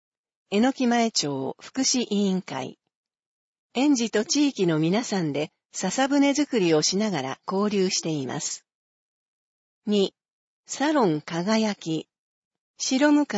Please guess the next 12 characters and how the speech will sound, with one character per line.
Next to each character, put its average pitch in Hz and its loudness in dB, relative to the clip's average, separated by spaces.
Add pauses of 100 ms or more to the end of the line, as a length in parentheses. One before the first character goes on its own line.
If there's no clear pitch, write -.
(320)
福 - -8
祉 277 0
委 233 2
員 214 2
会。 - -10 (840)
み 262 4
ん 294 6
な 294 4
で 226 2
楽 240 2
し - -2
く 160 -4